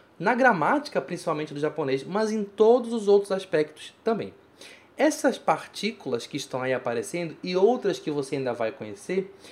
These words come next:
elas têm um papel de identificar o que que cada coisa na frase tá fazendo. Veja, por exemplo, a última partícula que tá aparecendo aqui em cima, a partícula K. Você já deve ter percebido em outras aulas que esse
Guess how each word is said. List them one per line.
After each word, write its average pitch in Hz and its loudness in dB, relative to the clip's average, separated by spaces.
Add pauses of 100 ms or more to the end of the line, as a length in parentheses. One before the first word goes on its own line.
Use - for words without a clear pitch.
(280)
elas 247 2
têm 254 -4
um 269 0
papel 170 2 (140)
de 180 -4 (220)
identificar 226 2
o 156 2
que 214 0
que 208 -8
cada 208 2
coisa 175 -4
na 165 -2
frase 135 0
tá 135 -2
fazendo. 117 -4 (720)
Veja, 294 6
por 254 4
exemplo, 202 2
a 190 4
última 254 4
partícula 202 0
que - -12
tá 185 2
aparecendo 175 -2
aqui 180 -6
em - -6
cima, 113 -10
a 110 -12
partícula 160 -8 (220)
K. - -2 (540)
Você 170 -8
já 285 2
deve 226 2
ter 208 4
percebido 156 -2
em 160 -4
outras 120 0
aulas 127 0
que 156 -4
esse 190 -6